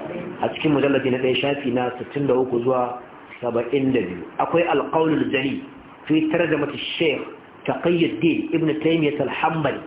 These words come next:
na Malam Safiyuddin Al-Hanafi.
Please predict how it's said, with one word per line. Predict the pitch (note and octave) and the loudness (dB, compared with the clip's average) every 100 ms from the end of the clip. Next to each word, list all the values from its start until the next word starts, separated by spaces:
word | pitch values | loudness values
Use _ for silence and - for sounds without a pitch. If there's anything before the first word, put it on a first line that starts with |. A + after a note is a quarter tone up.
| - - - - - | -16 -20 -20 -20 -6
na | C#3 D3+ | -2 2
Malam | E3 D#3+ C#3+ - | 2 2 -2 -4
Safiyuddin | B2 D#3 D3+ - D3+ D#3 D3 D3+ - | -6 -2 -2 0 2 2 2 -2 -2
Al-Hanafi. | C3 B2 - D3 C#3 - | 0 0 0 0 -2 -4